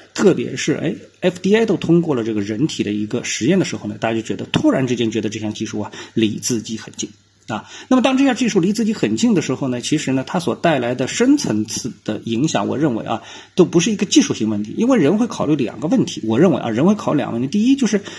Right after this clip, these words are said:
呃，当你的这个肉体活着的时候，啊，那么我们看到更多的一些医学上的一些问题呢，是去解决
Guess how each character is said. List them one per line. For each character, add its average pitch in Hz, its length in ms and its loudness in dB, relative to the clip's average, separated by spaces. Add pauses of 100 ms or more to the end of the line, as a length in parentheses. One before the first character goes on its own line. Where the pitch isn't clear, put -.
(220)
呃， 127 120 2
当 240 300 4
你 113 180 4
的 113 200 0
这 127 160 2
个 107 220 -4
肉 247 280 6
体 - 180 -2
活 104 240 -2
着 110 140 0
的 101 80 -2
时 - 140 -6
候， - 320 -12
啊， 117 240 0 (160)
那 143 100 2
么 135 140 4
我 - 20 2
们 107 100 2
看 123 240 -2
到 113 140 0
更 151 260 4
多 160 220 2
的 156 220 -2
一 110 100 -6
些 135 260 0 (140)
医 220 180 6
学 143 160 4
上 127 160 0
的 117 60 0
一 117 40 2
些 120 60 2
问 143 160 2
题 110 140 -4
呢， 113 140 -2
是 - 260 0 (400)
去 - 240 0
解 104 400 -2
决 113 380 -2